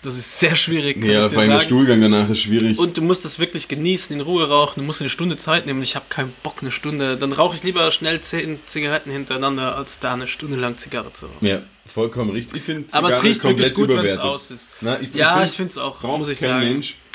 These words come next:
Speaker 2: Die, die
Speaker 1: Pfeife
Speaker 2: sich
Speaker 1: hab
Speaker 2: dann
Speaker 1: ich mich nie
Speaker 2: hin-,
Speaker 1: getraut.
Speaker 2: die, die sich dann hinsetzen mit einer Zigarre ist, und denken, das wär cool. Wir haben das irgendwie dann auch mal mit sechzehn auf irgendwelchen Partys und man dachte, oh, mit Zigarre, ha, irgend so eine fünfzig
Speaker 1: Ja,
Speaker 2: Cent
Speaker 1: wenn, wenn man noch
Speaker 2: Zigarre
Speaker 1: nicht
Speaker 2: in der,
Speaker 1: das
Speaker 2: in der
Speaker 1: Alter, finde ich, und den, den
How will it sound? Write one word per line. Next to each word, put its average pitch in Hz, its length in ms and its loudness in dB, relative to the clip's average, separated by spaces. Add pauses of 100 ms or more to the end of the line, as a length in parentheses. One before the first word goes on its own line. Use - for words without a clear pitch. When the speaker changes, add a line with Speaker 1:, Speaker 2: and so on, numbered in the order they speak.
(120)
Speaker 2:
Die, - 20 -10
die 135 100 0
Speaker 1:
Pfeife 180 180 4
Speaker 2:
sich 196 80 2
Speaker 1:
hab 190 60 2
Speaker 2:
dann 143 100 4
Speaker 1:
ich 120 80 0
mich 147 120 4
nie 190 100 4
Speaker 2:
hin-, 180 100 -2
Speaker 1:
getraut. 143 300 -12 (200)
Speaker 2:
die, 151 120 -6
die 151 120 -4
sich 123 180 -6
dann 110 140 2
hinsetzen 135 640 0
mit 127 160 -2
einer 120 160 -2
Zigarre 107 440 0
ist, 104 280 -4 (260)
und 107 120 0
denken, 131 180 4
das 110 140 2
wär 104 120 2 (120)
cool. 147 240 2 (280)
Wir 110 60 -4
haben 117 80 2
das 113 100 2
irgendwie 117 200 4
dann 110 100 4
auch 98 80 -2
mal 117 140 2
mit 107 140 2 (280)
sechzehn 120 460 0
auf 104 140 2
irgendwelchen 107 420 0
Partys 113 480 -4
und 107 60 2
man 101 100 2
dachte, 98 260 -4
oh, 98 180 -4
mit 101 180 -2
Zigarre, 104 440 -2
ha, 104 280 0
irgend 107 160 0
so 110 60 2
eine 107 180 6
fünfzig 110 420 -4
Speaker 1:
Ja, 156 180 6
Speaker 2:
Cent 180 160 2
Speaker 1:
wenn, 165 100 4
wenn 185 40 4
man 185 120 6
noch 180 80 6
Speaker 2:
Zigarre 175 60 8
Speaker 1:
nicht 190 100 8
Speaker 2:
in - 20 4
der, 190 80 6
Speaker 1:
das - 100 4
Speaker 2:
in 117 80 2
der 165 80 8
Speaker 1:
Alter, 185 300 6
finde 156 240 2
ich, 147 120 -4
und 147 220 -6
den, 139 180 -4
den 135 220 -2